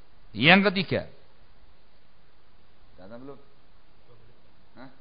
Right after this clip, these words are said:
Baik. Eh, nanti azan dulu, baru, eh, teruskan, selesai baru komat. Oh, begitu? Hah? Begitu. Masya Allah. Luar biasa.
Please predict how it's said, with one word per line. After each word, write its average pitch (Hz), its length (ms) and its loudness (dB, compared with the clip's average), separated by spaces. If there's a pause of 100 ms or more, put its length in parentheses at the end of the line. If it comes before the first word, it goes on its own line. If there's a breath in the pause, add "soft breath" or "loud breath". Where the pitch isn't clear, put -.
(1160)
Baik. 98 320 -4 (720)
Eh, 98 400 8
nanti 98 320 8
azan 98 240 10
dulu, 107 400 12 (880)
baru, 104 560 10 (640)
eh, 92 320 6
teruskan, 143 960 12 (240)
selesai 107 320 8
baru 104 160 12
komat. 92 240 2 (160)
Oh, 110 80 -6
begitu? 120 200 -10 (1000)
Hah? 131 160 -10 (720)
Begitu. 92 320 -10 (640)
Masya 90 400 4
Allah. 85 240 0 (1400 soft breath)
Luar 90 240 4
biasa. 87 400 2